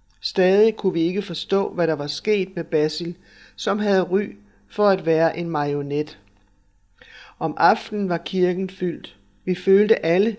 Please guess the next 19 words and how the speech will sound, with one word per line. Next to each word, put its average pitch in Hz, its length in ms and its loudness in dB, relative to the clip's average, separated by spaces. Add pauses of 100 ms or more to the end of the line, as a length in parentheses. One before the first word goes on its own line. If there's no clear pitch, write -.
den 185 140 -4
hellige 180 400 2
ånds 160 320 -2
nærvær. 143 480 -6 (800)
Den 220 200 6
aften 180 520 -2 (140)
tilkendegav 185 760 0
mange, 156 440 -4 (400)
at 220 180 -2
de 226 100 0
ville 220 220 2
følge 196 380 2
Kristus, 170 760 -4 (140)
hvad 165 160 4
det 156 140 -8
så 170 240 -2
end 208 260 0
måtte 180 240 -4
koste. 143 560 -8